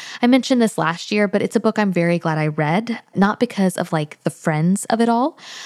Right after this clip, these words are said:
but because it was a really unflinching look. Hmm. Almost sickening, if <sighs> that sounds negative, but, but it really did c-, occasionally, like, make me sick to my stomach,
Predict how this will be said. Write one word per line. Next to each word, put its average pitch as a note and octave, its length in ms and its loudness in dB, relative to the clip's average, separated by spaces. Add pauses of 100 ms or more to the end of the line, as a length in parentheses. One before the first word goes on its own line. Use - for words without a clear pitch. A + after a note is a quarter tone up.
(200)
but G3 300 2
because G3 920 -2 (240)
it G3 180 2
was C4 260 2
a A3 100 4
really E3+ 360 2
unflinching D#3+ 1080 -2 (100)
look. - 560 -4 (1500)
Hmm. E3 180 4 (600)
Almost A#3 340 2
sickening, B3+ 640 -2
if A3 220 0 (320)
<sighs> - 80 -6 (320)
that F#3+ 260 -2
sounds F#3 280 0
negative, D3+ 500 0
but, - 380 2
but F#3+ 120 2
it C3 80 2
really G#3 280 2
did F#3 220 -2
c-, - 160 -4
occasionally, E3+ 440 0
like, D3 220 -6
make D#3+ 180 0
me D#3 100 -2
sick - 220 -4
to D#3 80 0
my D3+ 60 -2
stomach, D3 320 -4